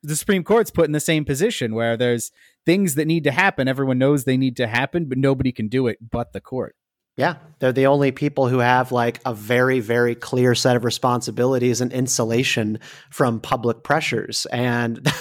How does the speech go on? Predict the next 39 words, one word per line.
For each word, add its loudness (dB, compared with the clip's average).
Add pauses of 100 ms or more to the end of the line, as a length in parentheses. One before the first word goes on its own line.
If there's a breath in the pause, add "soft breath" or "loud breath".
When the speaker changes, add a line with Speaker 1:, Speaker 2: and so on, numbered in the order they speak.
Speaker 2:
<laughs> -2
I'm 2
very 4
invested 2
in 0
preserving, 0 (440 loud breath)
uh, 0
that 2
insulation -2
as -6
much -2
as -8
possible. 0
If -4
anybody 0
ever 0
writes 0
some -4
sort -2
of -6
blog 2 (380 soft breath)
about 0
why 2
there 2
needs 0
to -10
be, 0 (200)
uh, -6
cameras 2
in -2
the -2
Supreme -4
Court 2
so -2
we 2
can -2
see 0
the 0
proceedings, 0